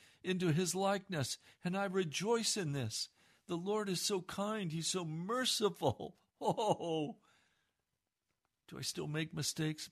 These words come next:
Yes, I'm still immature. And probably for the first million years of heaven,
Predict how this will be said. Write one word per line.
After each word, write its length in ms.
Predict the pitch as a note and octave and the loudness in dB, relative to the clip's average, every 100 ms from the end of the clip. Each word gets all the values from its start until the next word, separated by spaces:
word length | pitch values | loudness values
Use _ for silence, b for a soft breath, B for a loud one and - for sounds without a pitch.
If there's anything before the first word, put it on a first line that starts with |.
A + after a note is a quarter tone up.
| - | -10
Yes, 340 | B2+ D3+ D3 - | -4 -4 -4 -4
I'm 160 | C#3+ | -4
still 320 | D3 - C#3 | -6 -2 -2
immature. 580 | C#3 C3 C3+ - A2+ A#2 C3 | -2 -2 -4 -4 -4 -4 -4
And 120 | A2 | -6
probably 500 | C#3+ C#3 C#3 C3+ C3+ | -6 -6 -6 -6 -6
for 120 | C3+ | -4
the 140 | B2 | -6
first 320 | A#2 C3+ B2+ C#3 | -4 -6 -4 -4
million 420 | C#3 C#3+ C3+ B2 | 0 0 0 -2
years 260 | C3 C3 | -2 0
of 220 | A2+ G2+ E2 | -2 -2 -2
heaven, 360 | C3+ A2+ G2+ | -2 -2 -6